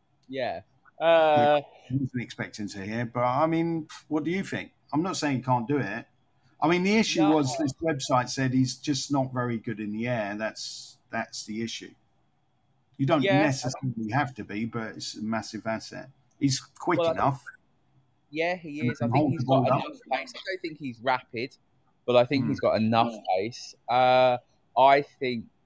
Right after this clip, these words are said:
Speaker 1: and I, I think, uh, whoever said, made the comment about as a long-term solution, no, I don't think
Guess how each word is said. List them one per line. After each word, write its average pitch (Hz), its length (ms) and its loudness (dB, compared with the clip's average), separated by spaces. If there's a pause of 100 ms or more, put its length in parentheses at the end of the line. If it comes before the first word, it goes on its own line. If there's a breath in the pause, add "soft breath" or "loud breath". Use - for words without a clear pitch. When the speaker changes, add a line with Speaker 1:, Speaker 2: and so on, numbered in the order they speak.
(220)
Speaker 1:
and 131 160 4
I, 120 220 4
I 120 40 -2
think, 123 340 -6
uh, 120 260 4
whoever 127 380 -2
said, 120 320 -2
made 113 200 -2
the 107 60 -12
comment 107 240 -2
about 98 260 0 (800)
as 127 120 4
a 131 80 6
long-term 151 760 4
solution, 151 600 -2
no, 98 240 6
I 92 60 6
don't 98 280 0
think 98 240 -6